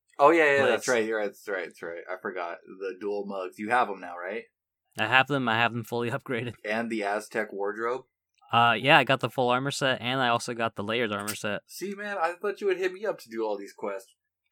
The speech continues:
Speaker 2: We'll do, we'll do some today. I was gonna play some Ghost of Tsushima, but I'm like, "Yeah, you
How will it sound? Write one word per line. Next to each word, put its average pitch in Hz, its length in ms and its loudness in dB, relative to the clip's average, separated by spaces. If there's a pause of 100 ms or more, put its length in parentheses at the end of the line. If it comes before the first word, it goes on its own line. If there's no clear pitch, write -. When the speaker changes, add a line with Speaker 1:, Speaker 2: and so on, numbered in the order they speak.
(400)
Speaker 2:
We'll 165 120 2
do, 165 120 2
we'll 185 100 4
do 202 160 4
some 202 200 2
today. 185 340 4 (1000)
I 139 60 4
was 147 100 2
gonna 180 140 4
play 185 140 8
some 165 140 0
Ghost 160 240 4
of 160 80 -2
Tsushima, 170 800 -2
but 143 80 4
I'm 139 160 8
like, 135 260 2
"Yeah, 294 260 -8
you 262 100 -12